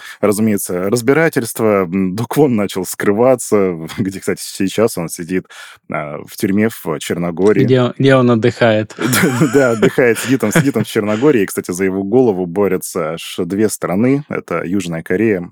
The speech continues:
Speaker 1: и Америка. И спойлерну тем, кто, кому стала эта ситуация интересна, его все-таки отправят в Южную Корею.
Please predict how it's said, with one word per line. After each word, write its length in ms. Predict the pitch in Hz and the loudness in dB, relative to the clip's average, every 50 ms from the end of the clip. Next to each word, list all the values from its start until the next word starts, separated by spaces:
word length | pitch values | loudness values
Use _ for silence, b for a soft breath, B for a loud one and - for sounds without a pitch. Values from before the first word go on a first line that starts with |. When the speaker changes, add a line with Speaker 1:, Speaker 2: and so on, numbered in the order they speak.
| - - | -12 -10
Speaker 1:
и 160 | 92 85 82 | -8 -8 -6
Америка. 600 | 80 80 92 110 131 135 120 - - 98 87 - B B B B B B B | -4 -2 0 0 2 2 0 0 -2 -4 -6 -6 B B B B B B B
И 320 | - 92 90 85 82 82 80 - - | -4 -2 -2 -2 -2 -4 -6 -8 -10
спойлерну 680 | - - - - - 117 110 107 113 120 120 127 143 151 | -12 -12 -6 0 2 2 4 4 4 4 4 4 2 2
тем, 220 | - - 117 110 | 2 2 0 0
кто, 240 | - - - 101 98 | 0 0 -2 -2 0
кому 180 | - 110 110 104 | 2 2 0 2
стала 220 | - - 95 90 | 0 0 0 0
эта 100 | 87 - | -2 -4
ситуация 460 | 85 - - - 110 98 - - 95 92 | -8 -8 -2 0 0 0 0 -2 -4 -4
интересна, 420 | 82 - 92 101 135 - - 104 | -2 -2 0 0 0 -2 -2 -4
его 180 | 87 85 95 110 | -2 -2 -4 -4
все-таки 300 | - - 95 - - 82 | -2 -4 -6 -4 -6 -8
отправят 380 | - - - 98 101 104 - | -8 -4 -2 0 0 0 -2
в 60 | - 87 | -4 -8
Южную 360 | 82 90 95 - - 95 87 | -6 -6 -6 -6 -6 -8 -8
Корею. 460 | - - 98 101 95 87 80 67 - | -4 -2 -2 -2 -2 -2 -4 -6 -10